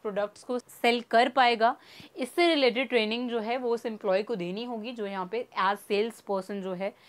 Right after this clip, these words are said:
वो वर्क कर रहा है। तो इसीलिए यहाँ पे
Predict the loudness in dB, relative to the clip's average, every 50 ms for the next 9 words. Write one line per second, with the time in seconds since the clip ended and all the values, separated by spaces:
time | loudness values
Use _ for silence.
0 | -20 -16 -12 -10 -4 0 2 2 2 2 0 _ 0 2 2 2 2 0 -2 -6
1 | -6 -10 -14 -20 -20 _ _ _ _ _ -8 -8 -8 -8 -8 -6 -6 -4 -4 -4
2 | -4 -4 -6 -6 -6 -8 -8